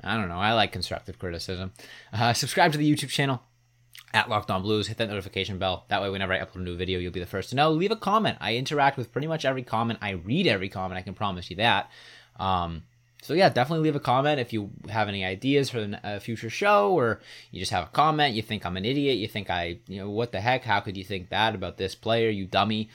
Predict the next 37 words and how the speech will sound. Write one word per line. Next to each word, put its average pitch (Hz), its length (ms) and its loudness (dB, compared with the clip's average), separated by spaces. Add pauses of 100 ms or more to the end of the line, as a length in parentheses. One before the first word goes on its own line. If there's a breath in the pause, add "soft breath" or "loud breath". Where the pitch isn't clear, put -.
(140 loud breath)
Let 151 160 0
me 214 80 2
know 220 160 0
in 214 60 -2
the 226 40 -4
comments. 233 540 2 (160)
I, 131 320 -6
I, 95 100 0
like 113 140 -2
I 139 60 0
said, 143 200 0
constructive 127 420 -6
criticism, 101 460 -4
it's 104 160 -6
great. - 380 0 (340 soft breath)
Uh, 90 260 -2
no 110 200 0
such 120 200 -4
<laughs> - 20 -10
thing 147 140 2
as 135 80 0
bad 135 200 4
publicity. 127 560 -2 (480 loud breath)
Um, 90 460 0 (100)
well, 92 180 -6
God, 87 160 -4
that 90 160 -2
could 92 100 -6
be 85 120 -6
a, 82 100 -6
that 101 140 -2
could 104 100 -2
be 87 80 -6
a 82 60 -6
soundbite 80 460 -6
someday. 82 480 -8 (580 loud breath)
Um, 87 540 -4